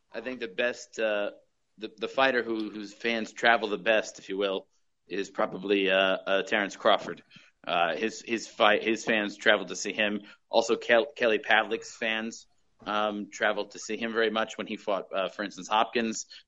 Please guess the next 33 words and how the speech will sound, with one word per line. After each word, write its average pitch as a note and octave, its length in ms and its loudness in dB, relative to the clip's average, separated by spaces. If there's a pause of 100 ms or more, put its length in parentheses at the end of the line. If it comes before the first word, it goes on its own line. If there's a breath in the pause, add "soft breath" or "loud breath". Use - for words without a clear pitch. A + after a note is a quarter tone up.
They G2 100 0
filled G#2 260 0
up G2 180 2
the, G2 220 2
um, G2 400 2 (200)
you G2+ 120 -6
know, F#2+ 140 -2
they F#2 100 -2
filled G2+ 240 -4
up F#2+ 140 -4
the, F#2+ 240 0
uh, F#2+ 260 2
Atlantic G2 380 -2
City G2 200 -4
Boardwalk G2 420 2
Hall. A2+ 360 6 (340)
Um, G2+ 380 0
yeah, C3+ 240 8
I G#2+ 120 -2
mean, A2+ 240 -4
there A2+ 160 4
are A2 60 2
certain A#2+ 320 -6
fighters A2+ 420 2
whose, G2 240 -14
whose G#2 220 -16
fighters, G2+ 440 -2
I'm G2+ 140 -4
sorry, G2 240 0
whose G2+ 160 -10
fans G#2+ 300 -4
will, F#2+ 200 -8
uh, F#2+ 200 4